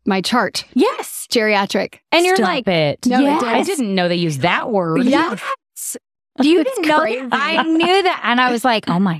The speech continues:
Speaker 2: gosh." Like, that's one of the things I was like, "Oh my God, th-,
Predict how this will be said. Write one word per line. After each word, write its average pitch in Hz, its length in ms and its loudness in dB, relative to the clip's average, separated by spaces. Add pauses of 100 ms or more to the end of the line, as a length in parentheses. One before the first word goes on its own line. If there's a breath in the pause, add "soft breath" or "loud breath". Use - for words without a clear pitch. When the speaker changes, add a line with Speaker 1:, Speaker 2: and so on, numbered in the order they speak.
Speaker 2:
gosh." 175 540 -4
Like, 175 220 -4
that's 196 340 -2 (380)
one 190 200 0
of 185 60 -2
the 175 120 -4
things 180 280 -6
I 175 80 -2
was 170 100 -2
like, 180 180 -4 (180)
"Oh 196 100 0
my 190 200 2
God, - 160 -4 (100)
th-, - 120 -6